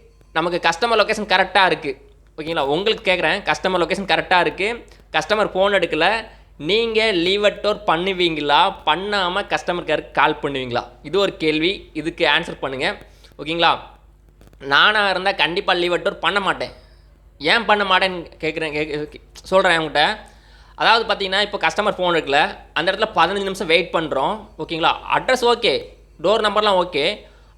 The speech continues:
ஆனா போய் நம்ம மேல போய் நம்ம வந்து ப-, எப்படி அவங்க அனுமதியே இல்லாம அந்த டோர் வந்து, அ, ஒண்ணு ஓப்பன்ல இருக்கலாம், ஒண்ணு க்ளோஸ்ல இருக்கலாம். So, நம்ம பாட்டு திறந்துட்டு உள்ள போயிட்டு மேல போயிட்டு வைக்கிறோன்ட்டு அந்த பொருளை வைக்கிறோம்னு சொல்லி வந்து ஏதாவது பிரச்சனை ஆச்சுன்னா யாருக்கு நம்ம பாதுகாப்பு?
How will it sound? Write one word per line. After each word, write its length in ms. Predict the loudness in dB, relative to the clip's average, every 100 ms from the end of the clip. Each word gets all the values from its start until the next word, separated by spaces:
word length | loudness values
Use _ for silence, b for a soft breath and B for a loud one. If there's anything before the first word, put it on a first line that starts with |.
| b
ஆனா 540 | 0 4 4 4 2
போய் 240 | 2 0
நம்ம 360 | 0 -2 0 2
மேல 160 | 2 0
போய் 120 | -2
நம்ம 240 | -2 -4
வந்து 100 | -4
ப-, 240 | 0 2 2
எப்படி 280 | 2 0
அவங்க 300 | 2 2 4 4
அனுமதியே 300 | 4 0 2
இல்லாம 380 | 2 4 0 0
அந்த 320 | 0 -2 -2
டோர் 260 | 0 0 2
வந்து, 540 | 0 -2 -4 -4 -12 -18 -4
அ, 40 | 2 4 4 2 0
ஒண்ணு 320 | 2 6 6
ஓப்பன்ல 200 | 6 -2
இருக்கலாம், 400 | -2 -2 -4 -4
ஒண்ணு 140 | -6 -4
க்ளோஸ்ல 220 | -4 -4
இருக்கலாம். 320 | -4 -4 -4 -6
So, 120 | -6
நம்ம 220 | -2 0 4
பாட்டு 340 | 4 4 0
திறந்துட்டு 200 | 0 -2
உள்ள 180 | -2 -2
போயிட்டு 340 | -2 -4 -2
மேல 280 | -2 0 0
போயிட்டு 540 | -2 -2 0 -2 -6 B B B B
வைக்கிறோன்ட்டு 400 | 0 4 4 4
அந்த 140 | 2 0
பொருளை 300 | 2 2 2
வைக்கிறோம்னு 180 | 0 -2
சொல்லி 200 | 0 -2
வந்து 160 | -2
ஏதாவது 240 | 0 2 2
பிரச்சனை 300 | -2 -2 -2
ஆச்சுன்னா 260 | 0 0
யாருக்கு 420 | 2 2 2 2
நம்ம 140 | 2 2
பாதுகாப்பு? 580 | 2 4 2 0 -10